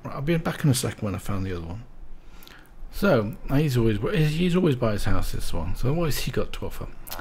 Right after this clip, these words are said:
He's got transistors, and he hasn't actually locked up his trades at the moment. And I think he's slightly cheaper for drones, 'cause the other one was thirty-eight.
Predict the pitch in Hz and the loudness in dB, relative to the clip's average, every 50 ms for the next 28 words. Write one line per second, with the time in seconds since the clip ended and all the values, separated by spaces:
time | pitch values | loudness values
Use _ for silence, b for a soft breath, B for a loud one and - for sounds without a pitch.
0 | 85 B B B B B - - 117 139 165 165 - 151 131 - - 131 127 120 | -12 B B B B B -8 -6 -4 -2 -2 0 0 -2 -2 0 2 2 4 4
1 | 104 104 101 90 - - - 78 - - - 120 131 160 170 165 160 123 107 107 | 4 2 -2 -6 -6 -8 -10 -10 -10 -8 -4 -2 -2 -2 -2 -2 -2 -4 -4 -4
2 | - 110 - - - - - - - 92 - - - - - 92 87 82 - - | -6 -6 -6 -6 -8 -10 -12 -10 -10 -10 -10 -10 -8 -6 -6 -6 -6 -6 -10 -12
3 | 90 95 90 85 87 87 95 - 123 127 131 123 127 - 208 208 - 311 - - | -14 -12 -10 -10 -10 -10 -8 -4 -2 -2 -2 -2 -2 -4 -4 -4 -4 -6 -8 -6
4 | - - - - - 117 120 - - - 131 127 123 - - 98 - - - - | -6 -4 -4 -4 -4 -6 -6 -2 0 2 2 2 0 -2 -4 -6 -6 -6 -4 -4
5 | - B B B B B B B - 135 131 143 170 175 147 117 104 104 - - | -4 B B B B B B B 2 2 4 4 4 4 4 4 0 -4 -8 -8
6 | - 117 127 135 131 127 120 113 107 - - - 113 101 - - - 107 90 82 | -4 -2 0 0 0 0 -2 -2 -4 -6 -4 -4 -4 -4 -6 -6 -6 -4 -4 -4
7 | 69 71 - - | -6 -8 -12 -14